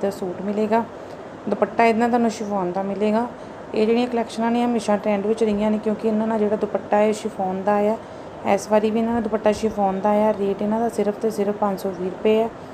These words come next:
ਰੰਗ ਇਹਨਾਂ ਵਿੱਚ ਕਾਫੀ ਨੇ, ਹਮੇਸ਼ਾ ਇਹਨਾਂ ਵਿੱਚ ਰੰਗ ਕਾਫੀ ਆਏ ਨੇ। ਪੰਜ ਮੀਟਰ ਦਾ all over ਦਾ ਤੁਹਾਨੂੰ ਸੂਟ ਮਿਲੇਗਾ।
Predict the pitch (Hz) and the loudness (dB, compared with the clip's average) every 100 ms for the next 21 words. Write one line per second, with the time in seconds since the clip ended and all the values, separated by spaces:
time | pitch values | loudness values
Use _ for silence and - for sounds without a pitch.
0 | - - - - - 214 214 208 226 233 | -16 -16 -16 -16 -2 4 4 6 4 4
1 | 240 240 220 214 196 233 233 240 233 226 | 2 0 2 2 2 0 2 2 2 0
2 | 208 208 214 220 220 220 208 185 196 190 | 0 0 0 -2 0 2 2 0 0 0
3 | 190 214 220 208 214 220 202 185 202 202 | 0 0 2 2 2 2 0 -2 -6 -2
4 | 190 202 196 190 196 202 220 214 202 196 | 2 4 4 4 2 2 0 0 0 -4
5 | 180 180 185 202 226 | -4 -4 -2 0 0